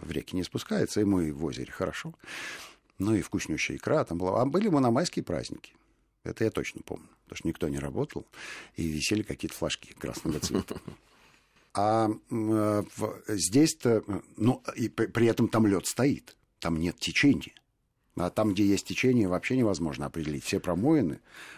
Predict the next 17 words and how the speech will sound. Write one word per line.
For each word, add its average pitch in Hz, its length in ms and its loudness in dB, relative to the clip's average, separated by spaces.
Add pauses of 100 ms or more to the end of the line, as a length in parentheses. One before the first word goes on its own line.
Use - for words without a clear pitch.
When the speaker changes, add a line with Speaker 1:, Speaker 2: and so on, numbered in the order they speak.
(140)
Speaker 1:
происходят 92 520 -2
по 90 460 -2
нижней 85 340 -2
кромке 71 380 -6
льда, 90 340 -2 (380)
и, 95 340 4
ну, 101 480 -4
визуально, 104 760 2 (360)
если 98 320 0
нет 95 200 2
снега, 76 440 -2 (400)
можно 64 340 -4
определить. 64 540 -12 (420)
А 82 100 -6
если 85 300 -2
какой-то 85 420 -8
вот, 80 160 -6